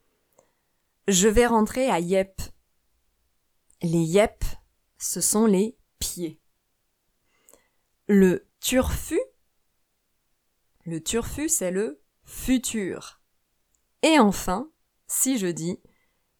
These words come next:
Tu viens chez wam ? » Chez wam, ça veut dire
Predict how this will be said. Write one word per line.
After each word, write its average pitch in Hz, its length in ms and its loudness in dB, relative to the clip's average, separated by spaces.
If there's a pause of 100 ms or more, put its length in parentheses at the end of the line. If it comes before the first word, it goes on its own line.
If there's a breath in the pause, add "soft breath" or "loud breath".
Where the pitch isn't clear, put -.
(240)
Tu - 140 -10
viens 208 200 0
chez 240 180 -2
wam ? » 247 380 0 (1160)
Chez - 280 -6
wam, 214 280 0 (640)
ça - 240 -10
veut 156 140 -10
dire 226 440 -2